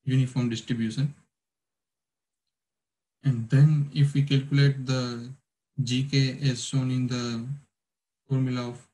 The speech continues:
uh, gap statistic, and we plot it with respect to different number of clusters K, then we can say that gap statistic is, uh, larger at the best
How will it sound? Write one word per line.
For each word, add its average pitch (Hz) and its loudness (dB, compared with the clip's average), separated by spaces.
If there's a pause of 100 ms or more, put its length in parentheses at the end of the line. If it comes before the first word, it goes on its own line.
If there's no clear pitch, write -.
(220)
uh, 117 -2
gap 131 -6
statistic, - -4 (1400)
and 123 -2 (240)
we 127 -2 (240)
plot 143 4
it 143 2
with 131 -4
respect 135 -4
to 123 0
different 131 -2
number 123 -4
of - -10
clusters 127 -4
K, 127 -2 (760)
then 127 2
we 135 2
can 135 2
say 143 4
that - -4 (640)
gap 131 0 (340)
statistic 139 -2 (120)
is, 123 0
uh, 117 -4 (180)
larger 131 2 (120)
at 123 -2
the 120 -2
best 131 -2